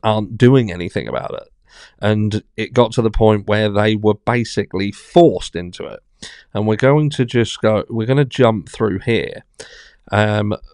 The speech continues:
because what it looks like they're doing is they are, the university has gone to this legal team, right? So this is, this is the interesting nugget. Um,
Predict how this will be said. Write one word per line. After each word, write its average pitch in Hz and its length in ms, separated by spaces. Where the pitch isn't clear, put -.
because 120 600
what 120 240
it 175 140
looks 127 300
like 110 320
they're 113 200
doing 92 600
is 104 220
they 120 420
are, 98 540
the 113 240
university 117 680
has 101 120
gone 110 460
to 101 480
this 104 200
legal 110 400
team, - 300
right? 98 260
So 107 280
this 127 280
is, 117 220
this 135 280
is 117 160
the 113 220
interesting 95 880
nugget. 101 600
Um, 98 760